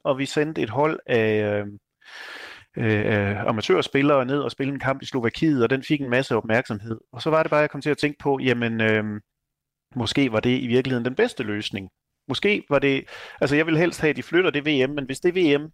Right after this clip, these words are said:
det bliver afholdt, så det der med, at vi sender en flok amatører derned, øh, det vil også være et stærkt signal, fordi kan vide om ikke bare, at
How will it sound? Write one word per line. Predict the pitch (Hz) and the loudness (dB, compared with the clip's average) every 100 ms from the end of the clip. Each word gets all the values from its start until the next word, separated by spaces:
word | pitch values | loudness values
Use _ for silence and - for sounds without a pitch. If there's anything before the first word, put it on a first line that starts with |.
| _ _ | _ _
det | 147 131 | -4 0
bliver | 113 143 | 0 2
afholdt, | 214 190 165 - - - - - - - - - | 0 0 -2 -4 -14 -18 -18 -16 -18 -20 -20 -14
så | - 170 | -2 0
det | 170 165 | 2 2
der | 135 | 2
med, | 131 147 | 2 0
at | 135 | -2
vi | 139 | -4
sender | 135 135 120 | -2 0 2
en | 113 107 107 - | 2 0 -4 0
flok | 120 - | 0 2
amatører | 113 107 208 208 131 | -2 -2 0 2 4
derned, | 123 139 151 - - _ _ 139 | 2 0 -4 -8 -16 _ _ -2
øh, | 127 120 117 117 113 110 113 110 113 - | 2 2 0 0 -2 -4 -6 -8 -6 -2
det | 151 | 2
vil | 120 | 2
også | 135 | 2
være | 110 | 0
et | |
stærkt | - 120 120 | 2 2 2
signal, | - 117 110 104 101 - | -2 -2 -2 -2 -4 -6
fordi | 113 110 - _ - | -6 -6 -12 _ -6
kan | 110 | -2
vide | 131 160 | 0 2
om | 143 | 2
ikke | 120 - | 0 -2
bare, | 113 110 113 117 113 | 0 2 2 0 -2
at | 107 - | -4 -8